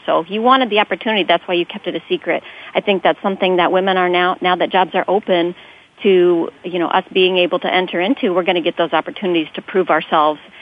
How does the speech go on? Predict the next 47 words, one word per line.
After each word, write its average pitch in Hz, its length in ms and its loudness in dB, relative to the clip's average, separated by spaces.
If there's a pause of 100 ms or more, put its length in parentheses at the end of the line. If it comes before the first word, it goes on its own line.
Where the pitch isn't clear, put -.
(180)
And 214 100 2
I 208 80 2
think 247 200 2
earlier 262 440 6
in 220 240 4
your 214 140 0
segment 226 460 2
when 196 220 2
you 196 140 0
mentioned 190 340 0
something 202 280 -2
about 170 260 0
good 208 140 2
order, 202 260 4
discipline, 190 560 -2
and 170 220 2
leadership, 180 580 0 (400)
I 185 80 2
think 208 240 0
that 180 200 4 (140)
that 180 160 2
was 180 120 -4
really 180 220 2
key. 170 300 2
I, 175 160 2 (180)
I 185 100 2
speak 190 220 -6
to 208 100 0
a - 20 2
lot 185 200 2
of 202 80 2
women 196 240 2
who 196 160 0
are 165 160 4
e-, 190 240 0
everywhere 190 400 4
from, 165 320 0 (280)
you - 80 0
know, 160 160 4
Air, - 200 0 (180)
Air 220 120 4
Force 202 220 2 (100)
fighter 220 260 4
pilots 180 460 4
who 202 100 2
are 165 120 4
officers 185 600 2